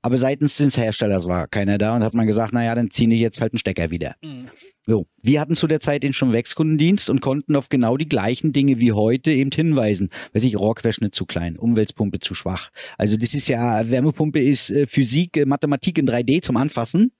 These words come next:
Speaker 1: und da muss man auch nicht das Rad immer neu erfinden, also wie vor hundert Jahren, so wird's auch in hundert Jahren sein. Natürlich werden Komponenten besser, es wird neue Kältemittel geben mit besseren Eigen- oder anderen Eigenschaften, aber wie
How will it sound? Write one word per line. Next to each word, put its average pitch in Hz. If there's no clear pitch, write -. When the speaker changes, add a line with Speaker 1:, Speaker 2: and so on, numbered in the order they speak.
Speaker 1:
und 151
da 151
muss 160
man 165
auch 139
nicht 147
das 135
Rad 131
immer 135
neu 147
erfinden, 151
also 139
wie 139
vor 151
hundert 151
Jahren, 143
so 143
wird's 131
auch 135
in 135
hundert 131
Jahren 98
sein. 90
Natürlich 131
werden 127
Komponenten 135
besser, 139
es -
wird 131
neue 131
Kältemittel 143
geben 135
mit 131
besseren 131
Eigen- 135
oder 123
anderen 143
Eigenschaften, 143
aber 135
wie 190